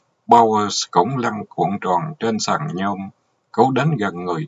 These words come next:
thanh niên trẻ đang bị thương. Hắn bàng hoàng khi nhìn thấy khung phòng trực thăng bị vô số mảnh đạn xé nát,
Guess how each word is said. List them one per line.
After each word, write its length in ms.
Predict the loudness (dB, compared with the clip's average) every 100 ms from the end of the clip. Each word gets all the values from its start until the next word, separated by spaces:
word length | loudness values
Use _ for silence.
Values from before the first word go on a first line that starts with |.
| -4
thanh 220 | -2 0
niên 260 | -2 -4
trẻ 220 | -6 -8 -6
đang 300 | -4 -4 -4
bị 200 | -6 -6
thương. 240 | -4 -4 -4 -12 _ _ _ _ _
Hắn 300 | -4 -4 0
bàng 240 | -2 -2 -2
hoàng 240 | -2 -2 -2
khi 140 | -2
nhìn 300 | 0 -2 -4
thấy 220 | -4 -4 -2
khung 280 | -2 -2 0
phòng 180 | 0 0 -6
trực 220 | -8 _
thăng 300 | -2 -2 -2
bị 140 | -4 -4
vô 180 | 0 0
số 220 | 2 -2 0
mảnh 300 | 0 0 -2
đạn 240 | -2 -2
xé 280 | -6 -6 -2
nát, 260 | 0 0